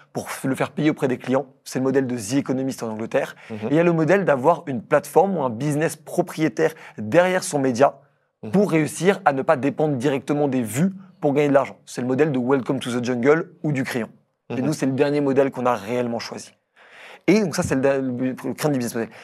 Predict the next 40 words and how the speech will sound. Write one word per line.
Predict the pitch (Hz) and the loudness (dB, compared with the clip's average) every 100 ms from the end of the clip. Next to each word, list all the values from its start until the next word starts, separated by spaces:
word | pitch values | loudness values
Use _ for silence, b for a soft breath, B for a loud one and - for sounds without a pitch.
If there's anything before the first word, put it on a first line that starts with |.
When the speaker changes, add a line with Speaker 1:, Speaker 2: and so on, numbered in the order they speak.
| B | B
Speaker 1:
Et | 123 | 2
la | 135 | 4
dernière | 196 180 | 4 2
crainte, | - 185 208 | 0 -2 -2
c'est | - 131 | 0 0
la | 127 | 0
crainte | - 165 151 | -2 -2 0
de | 127 | 2
la | 135 131 | 2 2
doxa. | 107 104 139 - - - _ _ _ B B B B 139 | -2 -2 -2 -4 -8 -10 _ _ _ B B B B -6
Et | |
ça, | - 214 | 4 2
je | 208 | 2
trouve | 190 | -8
que | 180 | -8
c'est | 127 | -6
très | - 185 | -2 -2
intéressant | 175 165 147 185 | 0 2 0 -2
parce | - 143 | -4 -4
qu'en | 135 | -6
fait, | - 185 | -4 -4
c'est | - - 127 | -4 -2 0
la | |
politique | 127 - 190 175 - 185 - | 0 0 2 0 -2 -4 -4
qui | - 131 | -4 -2
a | |
influencé | 123 - 127 127 143 | -2 -4 -4 -2 0
la | 127 | -2
crise | - 120 | -2 -6
de | 120 | -4
confiance | 143 135 120 | -4 -4 -4
dans | 120 | -4
les | |
médias. | 117 120 - b b b - | -4 -6 -8 b b b -14
Et | |
c'est | - | 2
vachement | 135 170 170 | 4 4 2
intéressant | 185 170 156 156 165 | 0 2 0 0 0
de | |
l'analyser. | 143 139 131 123 | 2 0 0 -2